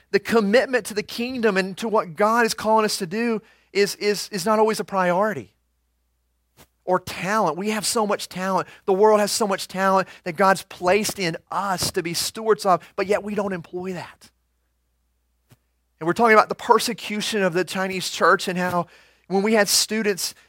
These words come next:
that, that would come to, to our homes, they were risking something just to come to our home and study the Bible. When we said, "Hey,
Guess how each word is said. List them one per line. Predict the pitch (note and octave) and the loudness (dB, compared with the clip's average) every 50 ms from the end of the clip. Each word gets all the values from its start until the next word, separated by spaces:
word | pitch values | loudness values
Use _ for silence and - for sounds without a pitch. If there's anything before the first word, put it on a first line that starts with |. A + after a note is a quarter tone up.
| _ - | _ 2
that, | F3+ E3+ E3 D#3+ D#3 D#3 | 4 4 4 2 0 0
that | F#3 F3+ | 2 2
would | F#3 F#3 F3+ | 2 2 0
come | - - G3 G3 G3+ G3+ G3+ F#3+ F3+ F3 - _ | 0 2 4 4 4 4 2 0 -4 -8 -12 _
to, | - G3 F3+ E3+ | -6 -6 -6 -4
to | - - G3+ | -2 0 2
our | F#3+ F#3 | 2 2
homes, | F3 D#3 F#3+ G3+ G#3 G3+ F#3 D3+ | 2 2 0 0 2 0 0 2
they | G3 G3 | 4 6
were | F#3+ F3+ | 6 6
risking | F3 E3 E3 F#3+ A3 G#3+ - - G#3 F#3+ F3 D#3+ - _ _ | 4 6 6 6 6 4 0 -4 -4 -6 -8 -8 -10 _ _
something | - - - - G#3 G#3 E3+ G#3 F3+ E3+ E3 C#3+ | -12 -4 0 2 2 2 0 -2 -4 -4 -6 -4
just | C3+ F#3+ G3+ - | -4 -6 -4 -4
to | - | -8
come | - - F#3+ G3+ | -6 -4 -4 0
to | F#3 G3 | 2 4
our | F3+ | 4
home | E3 F3 F3 F3+ F3 | 4 4 2 0 0
and | E3+ D#3 | 0 -4
study | - - F#3+ F3+ E3+ | 0 0 2 2 2
the | D#3+ D#3+ | 0 0
Bible. | C3 D3 C#3+ D#3 F#3 F#3 D#3+ D3+ B2+ - - - - _ | 0 0 0 0 0 0 -2 -4 -4 -6 -10 -20 -12 _
When | - F3+ | -4 -2
we | F#3 G3+ | 0 0
said, | - - A3 F#3+ | 2 2 2 2
"Hey, | G3 G#3 F#3+ E3 | 2 2 0 0